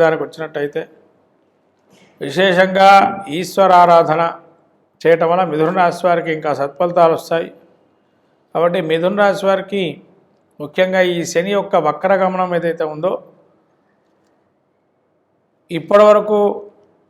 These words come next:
జరిగిన కార్యాలు కొంతవరకు ఆలస్యం,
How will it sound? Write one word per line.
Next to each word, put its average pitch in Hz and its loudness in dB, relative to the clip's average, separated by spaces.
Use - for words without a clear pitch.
జరిగిన 196 2
కార్యాలు 180 6
కొంతవరకు 170 2
ఆలస్యం, 170 0